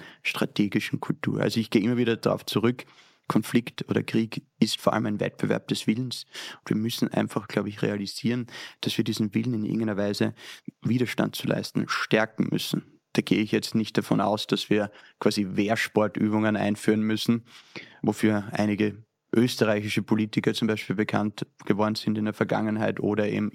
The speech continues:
Indoktrinierung. Aber ich glaube, ein gesundes Verständnis, was Militär machen kann, das Militär uns schützen kann, dass es eben hier dieses Abschreckungsprinzip, das ich schon vorher erwähnt hatte,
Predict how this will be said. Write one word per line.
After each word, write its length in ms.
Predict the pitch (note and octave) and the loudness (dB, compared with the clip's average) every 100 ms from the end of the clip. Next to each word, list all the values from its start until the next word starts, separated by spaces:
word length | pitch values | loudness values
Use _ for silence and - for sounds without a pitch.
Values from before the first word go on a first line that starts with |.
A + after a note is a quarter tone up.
| - - | -8 -2
Indoktrinierung. 920 | A2+ A2+ G#2+ - - G#2 A2 C3+ A2 - - - - | 0 0 -2 -2 -2 0 0 0 -2 -4 -12 -20 -6
Aber 140 | - A2+ | -2 0
ich 80 | |
glaube, 220 | - A2+ A#2 | 2 0 2
ein 140 | A2+ - - _ _ - | -2 -8 -20 _ _ -2
gesundes 360 | A#2+ D3 D#3+ | 0 2 0
Verständnis, 640 | - - - A#2 C#3 A2 - | 0 -4 0 0 0 -2 -2
was 160 | A2+ - | -2 0
Militär 400 | A2+ G#2+ - G#2+ | -2 0 0 0
machen 460 | G#2+ A2+ - A#2 | 0 -2 -4 -4
kann, 260 | - A2+ C3+ | 0 0 0
das 160 | G#2 | -2
Militär 340 | A2+ G#2+ - G#2+ | -2 -2 0 -2
uns 120 | G#2 | -2
schützen 380 | - C3+ - C3 | -4 -4 -2 0
kann, 260 | B2 A#2+ - - - | 2 0 -2 -16 -2
dass 160 | A2 G#2+ | 0 0
es 140 | A2 | 0
eben 240 | - A2 A2 | 0 0 0
hier 240 | A2+ G#2+ - - - - | 0 0 -4 -20 -20 -6
dieses 240 | A2 A2+ | -2 -2
Abschreckungsprinzip, 1080 | - - - B2+ - A#2+ - A#2+ A2 B2+ A2+ | -2 -2 -2 -2 -2 -4 -2 -2 0 0 0
das 140 | G#2+ | 0
ich 140 | A#2 - | -2 -2
schon 160 | A2+ | -4
vorher 320 | - G#2+ G#2+ G#2 | 0 0 2 0
erwähnt 420 | - G2+ G#2+ - | 0 0 -2 0
hatte, 380 | A2 - A#2 | 0 2 0